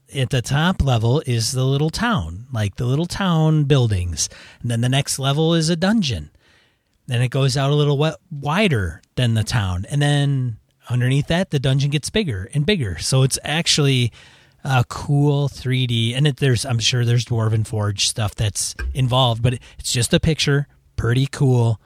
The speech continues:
Speaker 2: Check it out.
Speaker 1: If I had the cash to drop on Dwarven Forge, man, that's how I would set it up.
Speaker 2: Oh,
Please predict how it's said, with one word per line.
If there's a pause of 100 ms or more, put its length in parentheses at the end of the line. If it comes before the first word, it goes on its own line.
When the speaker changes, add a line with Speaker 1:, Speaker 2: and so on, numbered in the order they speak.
(200)
Speaker 2:
Check
it
out. (240)
Speaker 1:
If
I
had
the
cash
to
drop
on
Dwarven
Forge,
man,
that's
how
I
would
set
it
up.
Speaker 2:
Oh,